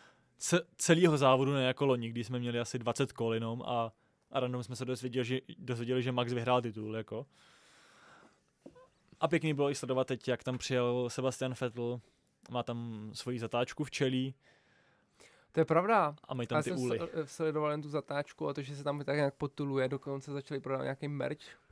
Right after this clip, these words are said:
Speaker 2: nový
Speaker 1: Jo,
Speaker 2: Aston
Speaker 1: má
Speaker 2: Martin.
Speaker 1: svůj merch, eh, má svůj merch
Speaker 2: Hmm.
Speaker 1: se, se včelama, no. <laughs> To je výborná věc. Bych chtěl.
Speaker 2: Hmm.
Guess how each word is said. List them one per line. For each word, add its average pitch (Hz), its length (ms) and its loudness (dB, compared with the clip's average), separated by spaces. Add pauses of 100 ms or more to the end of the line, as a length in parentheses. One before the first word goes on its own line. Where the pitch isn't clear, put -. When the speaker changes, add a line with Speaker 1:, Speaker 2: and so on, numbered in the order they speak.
Speaker 2:
nový 131 180 2
Speaker 1:
Jo, 165 80 10
Speaker 2:
Aston 185 140 8
Speaker 1:
má 170 60 6
Speaker 2:
Martin. 214 180 4
Speaker 1:
svůj 208 140 0
merch, 135 540 2
eh, 123 260 -2
má 120 180 -2
svůj 139 180 -8
merch 120 320 -8
Speaker 2:
Hmm. 135 200 -10
Speaker 1:
se, 127 60 -8 (200)
se - 160 -12
včelama, 110 440 -10
no. 110 140 -16
<laughs> - 380 -18 (140)
To - 80 -10
je 120 60 -6
výborná 117 360 -8
věc. 110 260 -14 (840)
Bych 117 120 -10
chtěl. 107 300 -10 (1300)
Speaker 2:
Hmm. 139 320 -10